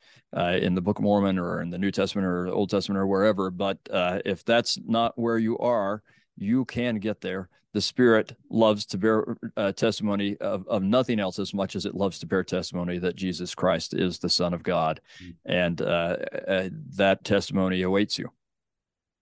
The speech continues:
Speaker 2: Yeah, I, I, thank you for that. And if you think, you, you talked about the Book of Mormon a-, and its consistent witness that we have to be born again, right?
Speaker 1: Mm-hmm.
Speaker 2: Uh, and, uh,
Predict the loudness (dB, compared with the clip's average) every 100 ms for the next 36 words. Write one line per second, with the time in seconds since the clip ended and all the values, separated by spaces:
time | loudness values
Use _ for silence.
0 | _ _ _ _ _ -6 -2 0 -2 -6
1 | _ -16 -16 -20 -8 -6 -6 -8 -6 -6
2 | -10 -20 _ -6 -4 -4 -6 -8 -6 -4
3 | -4 -6 -10 -6 -6 -4 -4 -2 -4 -6
4 | -6 -4 -4 -4 -6 -6 -8 -10 -12 -10
5 | -4 -2 -2 -6 -8 -10 -12 -10 -6 -6
6 | -8 -14 -18 _ _ -14 -12 -10 -6 -4
7 | -4 -6 -2 -2 -2 -8 -8 -10 -8 -10
8 | -10 -14 -10 -8 -8 -8 -8 -6 -10 -8
9 | -4 -2 -2 -2 -4 -6 -8 -12 -6 -6
10 | -6 -10 -14 -18 -20 _ -4 0 0 0
11 | -8 -10 _ -2 0 0 -2 0 0 0
12 | -4 -10 -10 -6 -4